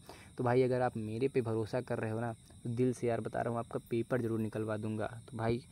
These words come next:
करना कुछ नहीं, बस भाई के लिए कमेंट कर दो कमेंट में, ठीक, बस इतना कर दो। तो वीडियो कैसा लगा आप ज़रूर कमेंट में बताना। तब तक के लिए जय हिंद, वंदे मातरम, भारत माता की जय।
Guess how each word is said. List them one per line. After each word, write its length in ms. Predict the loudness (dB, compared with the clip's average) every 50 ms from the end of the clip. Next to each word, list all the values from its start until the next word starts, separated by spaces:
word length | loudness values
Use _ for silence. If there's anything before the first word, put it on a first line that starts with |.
| -20 -20 -20 -20 -10 -2
करना 300 | 0 2 4 4 4 2
कुछ 160 | 2 2 0 0
नहीं, 160 | 2 2 2
बस 200 | 0 -2 -4 -8 -10 -6
भाई 240 | -2 0 2 2 2
के 120 | 2 2
लिए 180 | 2 2 2 0 0 -2
कमेंट 320 | -4 0 0 2 0 0 -2
कर 180 | -2 -4 -2
दो 100 | -2 -2 -2
कमेंट 340 | -2 -4 -4 -4 -4 -4 -6
में, 160 | -6 -8 -10 -12 -16 -20 -20 -20 -20 -18 -4 2
ठीक, 240 | 2 2 2 2 -4 -14 -10 -6 -4
बस 160 | -2 -2 -2
इतना 280 | 0 0 0 0 0 0
कर 140 | 0 -2
दो। 140 | -2 -2 -4 -6 -6 -8 -2 2
तो 200 | 4 4 4 2 -2 -16 -20 -18 -16 -16 -16 -14 -6 0
वीडियो 300 | 2 2 4 6 6 6
कैसा 220 | 6 4 2 2
लगा 220 | 2 4 4 4 4
आप 80 | 2
ज़रूर 320 | 2 2 2 2 2 2 2
कमेंट 340 | 2 2 2 2 0 0 0
में 100 | -2 -2
बताना। 380 | -2 0 0 0 0 -2 -4 -6 -10 -18 -20 -20 -20 -20 -20 -20 -10 -4 -4
तब 100 | -4 -4 -2 -2
तक 160 | -2 -2 -2 0
के 80 | 0
लिए 260 | 2 4 4 2 2 -2 -8 -20 -20 -20 -20 -12 -6 -2
जय 240 | 4 6 6 6 6
हिंद, 280 | 6 4 0 0 -2 -6 -10 -4 0
वंदे 300 | 2 4 4 6 6 6
मातरम, 500 | 4 4 0 -2 -2 -4 -4 -4 -6 -4
भारत 300 | 0 2 2 2 2 -2
माता 260 | -2 -4 -2 -4 -4
की 200 | -2 -2 -4 -4 -6 -12 -18 -10 -4
जय। 260 | -2 -2 -2 -2